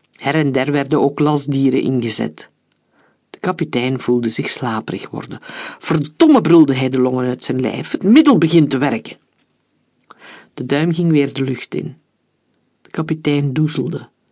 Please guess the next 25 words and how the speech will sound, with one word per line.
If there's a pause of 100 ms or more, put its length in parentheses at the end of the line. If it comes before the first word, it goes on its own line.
(600)
Voor
hij
echt
in
slaap
viel,
dacht
hij
maar
aan
één
ding. (720)
"Als
ik
nu
indommel,
dan
kan
het
niet
meer
lang
duren
voordat
Adriaan